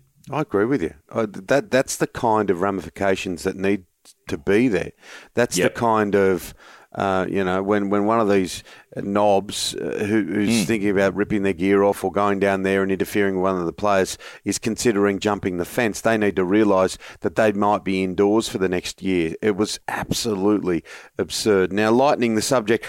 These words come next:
Speaker 1: make sure you're with us tomorrow on Afternoon Sport, 'cause we're gonna have a full preview of both the N R L and A F L season. We're also gonna have a
Speaker 2: Mm.
Speaker 1: look at this test squad for Pakistan. I know Ian Chappell's got his thoughts on it, and, uh, that's the place you're gonna take us to as we get a little nostalgic on Afternoon Sport.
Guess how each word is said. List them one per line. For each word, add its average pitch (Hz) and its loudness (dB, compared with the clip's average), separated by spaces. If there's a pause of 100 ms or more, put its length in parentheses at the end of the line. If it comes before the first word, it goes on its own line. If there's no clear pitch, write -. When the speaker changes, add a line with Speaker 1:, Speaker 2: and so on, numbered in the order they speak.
(100)
Speaker 1:
make 143 0
sure 156 2
you're 127 6
with 120 4
us 117 0
tomorrow 120 2
on 110 2
Afternoon 107 -2
Sport, 117 -2
'cause 104 -4
we're 101 0
gonna 107 2
have 104 0
a 92 -2
full 127 -2
preview 110 2
of 85 -2
both 104 2
the - -8
N 123 0
R 113 2
L 113 4
and 101 0
A 110 2
F 113 -2
L 107 2
season. 107 0 (240)
We're 127 4
also 180 2
gonna 156 4
have 139 4
a - 4
Speaker 2:
Mm. 131 4
Speaker 1:
look 123 4
at 120 0
this 113 -2
test 147 -2
squad 104 0 (280)
for 110 -6
Pakistan. 127 0
I 113 4
know 110 4
Ian 104 2
Chappell's 131 -2
got 113 4
his 101 -2
thoughts 110 2
on 110 2
it, 113 0
and, 104 0
uh, 107 4 (380)
that's - 0
the 151 -2
place 139 2
you're 117 -2
gonna 117 4
take 123 0
us 123 -2
to 110 2 (260)
as 117 -2
we 127 2
get 117 2
a - 4
little 107 4
nostalgic 107 -2
on 101 0
Afternoon 98 0
Sport. 104 0